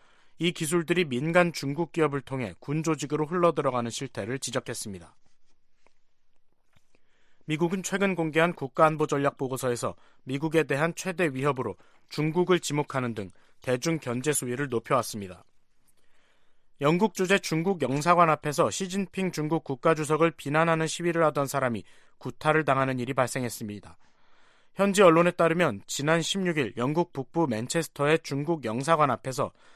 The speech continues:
삼십에서 사십 명이 시 주석을 비판하는 시위를 했습니다. 또 당시 영사관 바깥에 있는 현수막과 포스터에는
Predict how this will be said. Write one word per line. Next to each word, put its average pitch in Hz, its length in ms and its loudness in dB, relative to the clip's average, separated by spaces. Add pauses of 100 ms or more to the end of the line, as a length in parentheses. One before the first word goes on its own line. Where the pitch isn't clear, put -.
(160)
삼십에서 185 540 0
사십 185 340 2
명이 143 320 0
시 - 220 -4
주석을 165 380 0
비판하는 127 540 -2
시위를 165 460 0
했습니다. 120 480 -4 (720)
또 185 100 -10
당시 160 420 0
영사관 156 460 2
바깥에 170 440 0
있는 160 220 0
현수막과 180 580 0
포스터에는 147 720 -2